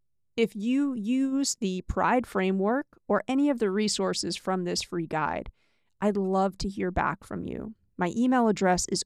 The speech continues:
over there in the show notes. And if you want to go further with resources like this, if you want to have a sustained dialogue about generative A I tools and education,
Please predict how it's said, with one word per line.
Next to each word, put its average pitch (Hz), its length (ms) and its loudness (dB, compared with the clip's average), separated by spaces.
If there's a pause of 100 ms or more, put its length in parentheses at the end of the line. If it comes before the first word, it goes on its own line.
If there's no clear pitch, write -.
over 220 300 4
there 196 160 4
in 175 180 0
the 156 80 -2
show 175 240 0
notes. 254 540 2 (560)
And 220 160 6
if 208 100 2
you 226 180 -2
want 285 200 -2
to 247 100 -4
go 214 320 2 (260)
further 277 480 0
with 202 240 -4
resources 185 680 -2
like 165 240 -4
this, - 560 -6 (440)
if 185 140 -6
you 208 140 0
want 220 140 4
to 202 40 2
have 208 180 2
a 208 40 0
sustained 220 760 0
dialogue 196 760 4
about 185 520 0
generative 175 600 0
A 185 160 2
I 165 200 0
tools 233 680 -2
and 175 220 -4
education, 190 800 0